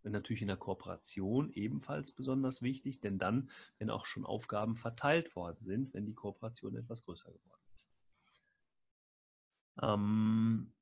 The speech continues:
gibt natürlich auch Praxen, muss man vielleicht auch nochmal dazu sagen, die das nicht zulassen, weil die Organisationsstruktur schon so groß ist. Wir sprechen jetzt mal von großen medizinischen Versorgungszentren.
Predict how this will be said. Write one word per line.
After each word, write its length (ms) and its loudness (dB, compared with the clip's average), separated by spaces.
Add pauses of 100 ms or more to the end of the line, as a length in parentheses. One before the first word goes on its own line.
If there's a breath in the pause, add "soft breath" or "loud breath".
(460)
gibt 160 -6
natürlich 300 2
auch 120 -2
Praxen, 640 -4 (260)
muss 120 -10
man 80 -4
vielleicht 180 -2
auch 120 0
nochmal 240 0
dazu 340 -2
sagen, 380 0
die 100 -2
das 220 -2
nicht 200 -4
zulassen, 480 -2
weil 120 0
die 100 -2
Organisationsstruktur 1300 -4
schon 280 -2
so 640 0 (240 soft breath)
groß 460 2
ist. 260 -8
Wir 60 -6
sprechen 300 -6
jetzt 200 -2
mal 220 2
von 280 -4
großen 800 -2 (440)
medizinischen 520 -2
Versorgungszentren. 960 -4